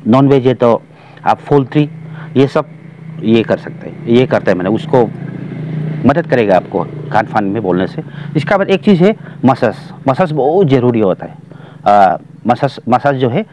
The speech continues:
बहुत ज़रूरी होता है। तो इसके बाद आप exercise तो आप करना चाहिए, exercise तो करता होगा, नहीं करने से भी शुरू कर दीजिए आप, जॉगिंग वॉगिंग कीजिए थोड़ा।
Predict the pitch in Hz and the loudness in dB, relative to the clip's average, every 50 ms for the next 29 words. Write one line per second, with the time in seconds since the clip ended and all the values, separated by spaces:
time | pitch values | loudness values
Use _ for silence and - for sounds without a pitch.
0 | - - - - - - 113 139 190 151 123 127 120 123 120 120 117 92 82 - | -20 -20 -20 -20 -14 -2 0 2 2 4 4 4 2 2 2 2 -2 -2 -4 -6
1 | 73 69 - - - - - - - - _ - - 170 170 170 165 151 - - | -10 -10 -10 -16 -20 -20 -20 -20 -20 -20 _ 0 2 4 4 6 4 4 2 -2
2 | - _ _ _ _ _ _ - _ - 131 - - 175 165 165 170 165 156 _ | -8 _ _ _ _ _ _ -20 _ -10 -8 -4 0 0 2 4 2 2 2 _
3 | - - - 135 139 _ _ _ - - 151 - - 165 - 175 175 156 - - | -18 -6 -2 -2 -4 _ _ _ -4 -4 -2 0 0 0 2 0 0 0 -2 0
4 | - 170 160 151 - - 139 143 156 135 - 131 113 113 131 143 131 - 135 127 | 2 2 2 2 2 -2 -2 -2 -2 0 2 2 2 4 2 0 0 -2 -4 -2
5 | 151 143 135 - 139 - 139 127 - 165 147 123 107 107 113 147 _ - - - | -2 -2 0 0 0 0 0 0 2 0 0 0 2 0 -2 -2 _ -18 -20 -20
6 | - - - - 165 180 165 175 175 180 160 - 170 165 185 170 - 151 147 147 | -20 -12 -2 0 0 2 2 2 0 0 2 2 4 4 4 2 4 4 4 4
7 | 135 135 127 117 113 101 98 107 107 92 87 78 - _ - - - 110 123 117 | 4 2 0 0 0 -2 0 2 2 2 2 0 -2 _ -16 -8 -2 0 0 2
8 | 120 143 139 131 127 139 143 131 - 120 120 131 131 123 120 113 117 123 | 2 2 2 2 2 2 0 0 0 2 2 2 2 2 2 2 2 0